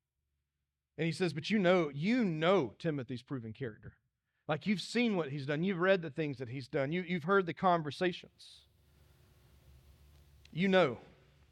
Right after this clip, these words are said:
because the people that we've been with the longest, we know their character. We know who they are. We know the ins and outs,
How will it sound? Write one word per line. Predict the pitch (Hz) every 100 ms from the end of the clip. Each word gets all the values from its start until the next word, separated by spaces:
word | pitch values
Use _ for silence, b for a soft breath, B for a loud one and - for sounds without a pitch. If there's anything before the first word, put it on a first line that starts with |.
| _ _ b b b b
because | 143 190 156
the | 143
people | - 214 214
that | 175 170
we've | 170
been | 160 180
with | 175 147
the | 139
longest, | 135 143 165 196 - - - _ _ _ _ _ _ _ _ _
we | 143
know | 156 160
their | 123
character. | 143 110 117 110 _ _ _ _ _ _ _ _ _
We | 147
know | 160 175
who | 151
they | 131
are. | 120
We | 135
know | 165 175
the | 151
ins | 151 143
and | 127
outs, | 110 - _ -